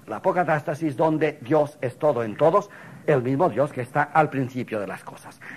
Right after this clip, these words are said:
Esta es la idea de religión, el amor, el amor. Por tanto, la religión nos lleva al amor. Aquí hay otra vez la convergencia, el triángulo está al revés, partimos de una dispersión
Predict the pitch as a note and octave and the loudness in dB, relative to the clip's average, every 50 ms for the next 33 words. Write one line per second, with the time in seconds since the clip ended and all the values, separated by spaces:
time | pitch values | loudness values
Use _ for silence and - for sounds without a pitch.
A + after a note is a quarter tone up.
0 | - - G#3+ A#3 A3 A3+ A3 G3 F#3+ D3+ F3 D#3 D#3 D3 D3+ D#3+ D#3 D3 C#3 D3 | -2 4 4 4 6 6 4 4 4 4 4 2 4 4 4 4 4 2 2 0
1 | C3 B2+ C3 B2 - - C3+ C3+ B2+ - - F#3+ F#3+ D#3+ D3+ C3+ B2+ F#2 - - | -2 -2 -4 -4 -2 0 0 0 -2 0 2 4 4 4 4 2 0 -4 -8 -14
2 | - - - - - - - - - - E3 D#3 C#3+ A#2+ G2+ E2+ - - - - | -18 -20 -20 -20 -20 -20 -20 -10 -2 0 2 2 2 2 -2 -4 -10 -14 -18 -18
3 | - - - - - - - D#3 D#3+ D#3+ - D#3+ D#3+ D#3 D3 D3 D#3 - G3+ A3 | -18 -18 -18 -18 -8 0 2 2 4 4 4 4 4 4 2 2 0 2 2 2
4 | A3 A3 G3+ C#3+ D#3 D3+ D3+ E3+ E3+ D#3 C#3 C3 C3 C#3 F3 E3+ - D3+ D#3 F#3+ | 4 4 2 2 4 4 4 4 4 4 2 2 0 0 -2 -2 -4 -2 0 2
5 | G3+ G#3 G3+ - E3+ E3 F3 E3+ E3+ F3+ F#3+ F#3 D#3+ - C#3 B2+ B2+ D3+ F3 F3 | 2 2 2 2 2 2 4 4 4 6 4 4 2 2 0 0 2 0 0 0
6 | - D#3 C#3 C3+ - F#3+ F3 C3 - C3+ B2 A2+ A#2+ B2 D3 D#3+ - - B2 A#2 | 0 -2 -2 0 0 0 -2 0 0 -2 -2 0 0 -2 -2 -2 -2 -4 -4 -4
7 | B2+ E3+ G3+ D#3+ E3+ E3+ - - A#2+ A2+ - - C3+ C#3 D3+ C#3 A#2 C#3 C3 A#2+ | -2 0 0 0 0 0 -2 -4 -6 -6 -4 -4 -2 0 0 0 0 0 0 0
8 | B2 A#2+ B2+ D#3+ E3+ - - - G#3 G3 F#3 - F3 F3 D#3 D#3+ F#3 | 0 -2 -4 -4 -6 -6 -2 -2 -2 -2 -4 -4 0 2 2 2 0